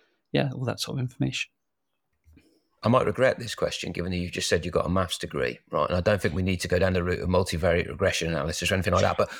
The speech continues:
Speaker 2: what sort of data are you talking about? I mean, in football, I sort of get it in a way. You're looking at, you know, you, you might be looking at kilometres run, and I'm sure you're looking at lots of more detailed stuff around that. But what,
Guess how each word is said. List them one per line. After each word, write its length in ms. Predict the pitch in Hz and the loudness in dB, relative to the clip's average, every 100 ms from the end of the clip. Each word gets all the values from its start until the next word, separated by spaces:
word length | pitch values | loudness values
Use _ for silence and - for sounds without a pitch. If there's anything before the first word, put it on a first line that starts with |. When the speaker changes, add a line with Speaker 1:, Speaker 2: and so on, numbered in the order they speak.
| - - | -8 -2
Speaker 2:
what 160 | 233 | 0
sort 260 | - - 294 | 2 0 2
of 160 | 240 | 2
data 320 | 175 165 165 165 | 4 2 2 -2
are 60 | |
you 160 | 160 156 | -2 -2
talking 420 | - 202 - 92 | -2 -2 -2 -4
about? 240 | 82 62 | -4 -4
I 140 | - 104 | 0 4
mean, 280 | 117 123 123 - - | 4 4 0 -8 -2
in 80 | 165 | 0
football, 760 | 160 240 - - 73 82 131 - - | 2 0 -2 -2 -2 -2 -4 -6 -2
I 60 | |
sort 220 | - 170 | 0 0
of 60 | 143 | 2
get 120 | 143 | 2
it 120 | 117 | 2
in 100 | - | 2
a 40 | 90 | 2
way. 220 | 90 95 | 4 2
You're 160 | 104 104 | 4 2
looking 260 | - 98 | 2 2
at, 180 | 98 - - - _ | 2 0 -10 -20 _
you 80 | - | 2
know, 120 | 92 - - - | 2 2 -8 -20
you, 200 | - 120 - | -8 -8 -6
you 160 | 120 | -2
might 160 | 120 110 | 2 4
be 60 | |
looking 220 | 104 101 95 | 4 4 0
at 120 | - | 2
kilometres 420 | 110 104 - 80 | 4 4 4 4
run, 240 | 123 135 | 4 6
and 100 | 117 | 4
I'm 80 | 101 | 2
sure 140 | 92 110 | 0 0
you're 80 | |
looking 180 | 107 107 | 0 0
at 80 | - | 0
lots 200 | - - | 0 0
of 80 | 98 | 0
more 120 | 95 | 2
detailed 320 | 110 110 98 | 2 2 0
stuff 220 | - 104 | 0 2
around 280 | 95 101 98 | 2 4 4
that. 120 | 107 | 4
But 80 | 139 | 4
what, 160 | 151 | 2